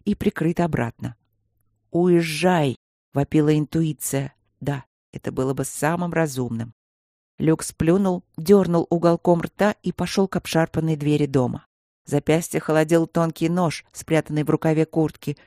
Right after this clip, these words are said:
карман оттягивал пистолет. По лестнице вверх он поднимался, не таясь. Если его могли увидеть, то уже увидели. Здание было жилым, но в подъезде стояла машина.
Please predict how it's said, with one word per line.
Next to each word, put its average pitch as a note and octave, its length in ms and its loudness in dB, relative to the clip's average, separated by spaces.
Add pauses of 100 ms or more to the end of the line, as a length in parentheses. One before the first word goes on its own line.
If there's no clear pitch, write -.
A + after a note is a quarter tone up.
(180)
карман D#3 480 -2 (180)
оттягивал D3 600 -2
пистолет. C3+ 720 -6 (840)
По D3 120 -2
лестнице E3+ 500 0
вверх F#3 280 0
он E3+ 120 -2
поднимался, E3+ 640 -2
не D#3+ 120 -2
таясь. C#3+ 540 -4 (320)
Если C#3 260 -4
его D#3 220 2
могли E3 320 2
увидеть, F3 580 2 (120)
то F3+ 220 4
уже F3+ 300 2
увидели. C3 600 -2 (500)
Здание E3 480 2
было D#3+ 280 2
жилым, D#3 440 0 (260)
но E3 140 0
в - 60 -4
подъезде F3 540 0
стояла D3+ 440 0
машина. C#3+ 520 -6